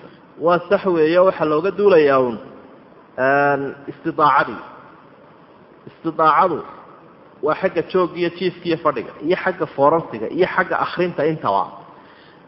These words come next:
Marka qofkii inuu, een, isagii oo kari kari waayo sara jooggii, wax kala kaalmaysto ama kursi fuulo, lagu kalifi maayo, oo la idhaha, "Meel dhexe istaag." Haddii uu sujuuddii kari kari waayey,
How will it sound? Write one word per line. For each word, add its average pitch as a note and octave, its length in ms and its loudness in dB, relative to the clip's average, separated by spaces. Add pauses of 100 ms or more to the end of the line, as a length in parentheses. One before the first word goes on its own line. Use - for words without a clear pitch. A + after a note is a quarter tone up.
(580)
Marka F#3+ 280 0
qofkii G3 520 2
inuu, F#3 280 2 (540)
een, C3+ 440 0 (140)
isagii G3 420 0
oo F#3+ 80 2
kari G3 280 0
kari F#3+ 220 0
waayo D#3+ 360 2
sara D3 160 0
jooggii, C3 440 -2 (1200)
wax F3 220 -2
kala E3+ 200 0
kaalmaysto B2+ 680 -2 (600)
ama D#3 220 -2
kursi G3 420 0
fuulo, C3 420 2 (440)
lagu F3 220 -2
kalifi F3 420 -4
maayo, A2 360 -6 (160)
oo B2 80 -8
la C3+ 100 -4
idhaha, D#3 160 0
"Meel F3 240 0
dhexe D#3 200 -4
istaag." - 360 -4 (1700)
Haddii D3+ 280 -6
uu G#3+ 100 -2
sujuuddii G#3+ 500 -8
kari G#3+ 260 4
kari G#3 200 0
waayey, C3 420 2